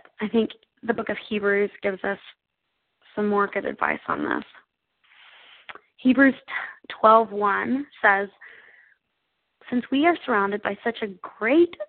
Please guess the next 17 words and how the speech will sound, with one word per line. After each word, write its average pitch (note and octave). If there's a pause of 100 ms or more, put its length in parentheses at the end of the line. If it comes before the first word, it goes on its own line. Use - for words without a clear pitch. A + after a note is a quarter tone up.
cloud A#3+
of G#3+
witnesses, G3 (100)
let C4
us A3+ (240)
throw A#3+ (120)
off G3 (300)
everything C4
that C4 (100)
hinders G#3+ (420)
and A#3
the A3+ (240)
sin B3+
that G#3
so A3
easily A#3+
entangles G3+